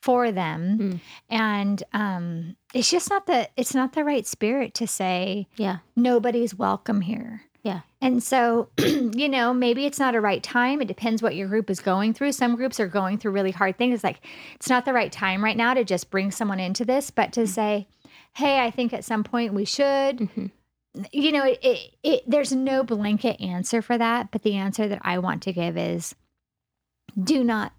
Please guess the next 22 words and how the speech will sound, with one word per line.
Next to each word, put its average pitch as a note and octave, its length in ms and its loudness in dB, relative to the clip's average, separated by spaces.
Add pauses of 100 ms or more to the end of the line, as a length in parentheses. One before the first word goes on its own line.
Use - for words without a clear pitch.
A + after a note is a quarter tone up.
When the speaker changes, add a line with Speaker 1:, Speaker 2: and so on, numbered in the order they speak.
(160)
Speaker 1:
put A3+ 140 -2
a G#3+ 60 2
gate F3+ 280 -2
on F3+ 140 -4
your F3+ 140 -4
group F3 360 -4
towards F#3+ 300 -4
other E3+ 220 0
people. E3+ 580 -4 (200)
You're G#3+ 160 2
limiting G#3 600 0 (260)
what F#3+ 140 0
your F3+ 100 -2
group A3 240 0
can A#3 120 0
experiencing. G#3 840 -2
You're F3+ 160 0
limiting F3+ 320 -2
what - 160 -8
God F3+ 260 0
can G3 200 -2
do. F3 460 -2